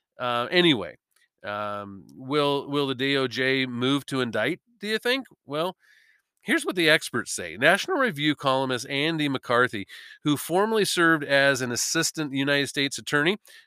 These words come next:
for the Southern District of New York, suggested the D O J will not move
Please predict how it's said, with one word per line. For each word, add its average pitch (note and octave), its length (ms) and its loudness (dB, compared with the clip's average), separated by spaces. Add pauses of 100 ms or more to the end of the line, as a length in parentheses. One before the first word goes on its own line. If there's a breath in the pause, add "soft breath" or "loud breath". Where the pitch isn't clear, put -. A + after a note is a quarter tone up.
for C3 200 0
the A#2+ 100 0
Southern C#3 300 2
District C#3 360 -2
of B2+ 160 -2
New B2 80 -4
York, C3 300 4 (360 loud breath)
suggested C#3+ 1000 0
the C3 200 -2
D D3+ 240 -6
O B3+ 60 -4
J F3+ 280 2
will C#3+ 220 -2
not C3 520 -2
move G2+ 500 -8